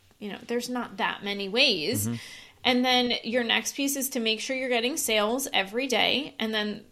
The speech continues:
Speaker 1: you have to make sure your clients are getting a result. So your program needs to be structured with a framework so you can onboard clients every single week. And so those clients are getting a result.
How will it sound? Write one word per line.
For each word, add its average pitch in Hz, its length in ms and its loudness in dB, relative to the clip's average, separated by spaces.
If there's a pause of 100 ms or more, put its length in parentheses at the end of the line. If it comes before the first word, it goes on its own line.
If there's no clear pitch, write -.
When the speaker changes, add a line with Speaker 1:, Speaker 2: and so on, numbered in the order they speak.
(120)
Speaker 1:
you 214 280 -4
have 220 220 0
to 247 80 -4
make 240 180 0
sure 302 120 -2
your 277 120 -2
clients 214 420 -4
are 254 80 -2
getting 190 300 -4
a 190 40 -8
result. - 580 0
So - 160 0
your 214 200 0
program 269 720 -2
needs 226 320 -2
to 240 160 -4
be 202 120 -4
structured 214 800 -2 (400)
with 277 340 2
a 285 80 4
framework 190 600 -2
so - 120 -4
you 214 140 -2
can 214 200 -4
onboard 233 520 0
clients 233 600 0
every 202 360 2
single 214 380 0
week. 214 460 2
And 208 180 0
so 220 140 0
those 208 240 0
clients 254 420 -2
are 233 120 -4
getting 202 340 0
a 196 80 -4
result. 190 640 0